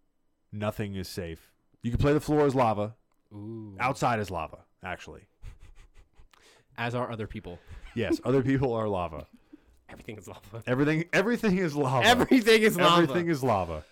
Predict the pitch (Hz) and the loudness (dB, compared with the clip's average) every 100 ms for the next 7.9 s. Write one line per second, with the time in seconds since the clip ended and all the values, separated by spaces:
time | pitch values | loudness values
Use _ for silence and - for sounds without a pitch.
0 | _ _ - - 170 151 143 165 156 151 | _ _ -20 -8 -4 -4 -6 -8 -8 -6
1 | 247 - 247 226 220 180 190 - 151 147 | -6 -6 -6 -6 -8 -6 -6 -6 -6 -4
2 | 135 120 127 123 120 120 110 113 110 104 | -6 -6 -8 -10 -10 -10 -10 -8 -8 -8
3 | 101 - 110 - 120 120 104 113 107 - | -12 -14 -14 -12 -12 -12 -10 -10 -12 -8
4 | 240 233 220 117 107 117 160 151 135 104 | -4 -4 -4 -6 -8 -8 -8 -8 -8 -10
5 | 98 139 165 180 147 113 104 107 147 151 | -8 -6 -6 -6 -6 -6 -8 -8 -8 -6
6 | 117 113 - 131 131 123 131 117 101 98 | -6 -8 -8 -8 -8 -10 -12 -12 -14 -14
7 | 107 98 92 87 90 90 87 - | -14 -14 -12 -12 -8 -8 -8 -12